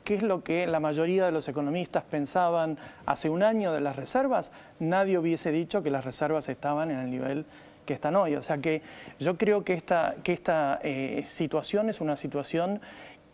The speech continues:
que tiene una dinámica, eh, que empieza a ser,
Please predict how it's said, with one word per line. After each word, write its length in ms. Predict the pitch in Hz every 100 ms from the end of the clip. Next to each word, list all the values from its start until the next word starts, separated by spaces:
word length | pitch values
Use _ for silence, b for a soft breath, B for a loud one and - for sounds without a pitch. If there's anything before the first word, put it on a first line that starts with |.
| -
que 360 | 156 180 - -
tiene 240 | 170 196
una 200 | 202 180
dinámica, 720 | 160 165 185 196 208 240 247 571
eh, 800 | 427 147 135 135 131 131 127 123 -
que 80 | 143
empieza 400 | 135 160 165 196
a 20 |
ser, 460 | - 156 151 135